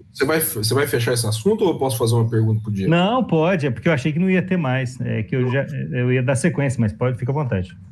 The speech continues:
Speaker 1: <coughs> Ô, Diego, eu, eu entendi aí que você, a tua, a proposta que você apresentou, né? E eu entendi também que essa questão da transição, né, que é uma coisa que você tá preocupado aí de ter um tempo antes das férias pra fazer a transição.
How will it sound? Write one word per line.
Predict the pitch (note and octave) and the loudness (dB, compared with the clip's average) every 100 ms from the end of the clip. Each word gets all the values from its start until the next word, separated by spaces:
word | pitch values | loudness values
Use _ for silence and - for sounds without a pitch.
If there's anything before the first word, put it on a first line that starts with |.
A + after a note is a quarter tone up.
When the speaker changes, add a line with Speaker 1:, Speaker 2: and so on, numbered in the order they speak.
| - G#4+ - - A4 | -6 -2 0 0 -2
Speaker 1:
<coughs> | - A2+ - - - _ _ _ A#2+ | -2 -4 -4 -18 -20 _ _ _ -6
Ô, | |
Diego, | C3+ C#3 G#2+ A2 | 0 2 0 -2
eu, | C3 C#3+ - | -4 -2 -2
eu | C3 | -2
entendi | C3+ C#3+ A#2 | -2 -2 0
aí | A#2+ | 0
que | A2+ | 0
você, | - G2+ - - - | -2 -4 -6 -18 -12
a | G2 | -6
tua, | A2+ G2 - | -2 -2 -2
a | F#2+ | -8
proposta | - G#2 - G#2+ A2 A2+ | -4 -4 0 -2 0 -2
que | |
você | - G2 | -2 -4
apresentou, | F#2+ G#2+ G#2+ G2+ C3 D#3+ | -2 -2 0 -2 0 0
né? | B2+ A#2+ - - - - - - - - - | 0 -4 -6 -20 -20 -20 -20 -20 -20 -20 -4
E | A2+ A2+ A2+ A2+ G#2+ | 0 4 4 4 4
eu | A#2 | 2
entendi | B2+ C#3 A#2+ C3+ | 2 2 2 2
também | A#2+ B2 B2 | 2 2 0
que | B2+ | 0
essa | - B2 | -2 0
questão | B2+ - A#2 B2 | 0 0 0 0
da | B2+ | 0
transição, | A#2+ C3 B2+ A#2 - B2+ G#2+ | 0 0 0 0 2 2 2
né, | A2 | 2
que | A2 | 2
é | |
uma | A2 A2+ | 0 2
coisa | A2 - | 0 0
que | |
você | - | -2
tá | G2+ G#2+ | -2 -2
preocupado | A2 A2 - - G2+ G2+ G2 | 0 -2 -2 -2 0 0 0
aí | G#2+ | 0
de | G#2+ A2 | 0 -2
ter | - | 0
um | A2+ A#2 | 2 2
tempo | A2+ A2+ A#2 A2+ | 2 2 2 2
antes | A#2 | 2
das | A2+ G#2 | 2 0
férias | - G2 A2 A2+ | 0 0 2 0
pra | A#2 A#2 | 0 -4
fazer | A#2 A2+ A2+ | 0 2 2
a | |
transição. | A2 A#2 A#2 - F#2+ F2 | 2 0 0 0 -2 -4